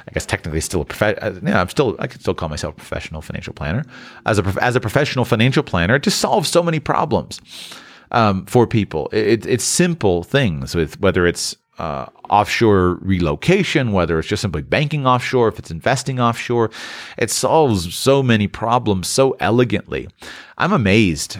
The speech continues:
um, <laughs> how, how, how little most professional financial advisors and most professional counselors, accountants and such, actually know about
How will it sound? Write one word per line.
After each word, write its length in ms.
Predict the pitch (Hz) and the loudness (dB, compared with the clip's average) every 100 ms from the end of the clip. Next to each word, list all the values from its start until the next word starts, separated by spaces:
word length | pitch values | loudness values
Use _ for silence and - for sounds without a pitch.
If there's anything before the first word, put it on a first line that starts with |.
| - | -10
um, 380 | 95 80 71 65 | -8 -8 -10 -12
<laughs> 60 | - | -4
how, 640 | - - - 117 101 127 | -4 -2 0 0 2 0
how, 360 | 107 123 117 95 | 0 0 0 -2
how 140 | 104 110 | -4 -4
little 640 | 107 139 175 92 82 95 _ _ _ _ _ _ _ _ | 2 4 4 2 -2 -8 _ _ _ _ _ _ _ _
most 440 | 120 127 170 190 - | 4 6 4 2 -2
professional 520 | 131 123 120 120 113 | 2 2 0 -2 -4
financial 420 | 101 104 113 107 | -2 -2 0 -2
advisors 560 | 90 87 90 98 85 80 | 2 2 4 2 2 -2
and 100 | 85 | 0
most 260 | 95 110 | 2 2
professional 720 | - - 85 - 87 80 76 _ | -2 0 0 -2 -4 -4 -8 _
counselors, 600 | - 113 143 - - 55 | -4 -2 -2 -6 -10 -12
accountants 440 | - - 113 95 - | -8 -4 -4 -6 -10
and 120 | 80 | -4
such, 240 | 78 - - - - - - | -4 -4 -8 -18 -20 -14 -4
actually 420 | 107 123 135 120 | -4 0 0 2
know 600 | 101 95 110 117 98 92 - | 4 4 4 4 4 0 0
about 600 | 92 90 90 98 - | 0 2 0 -2 -6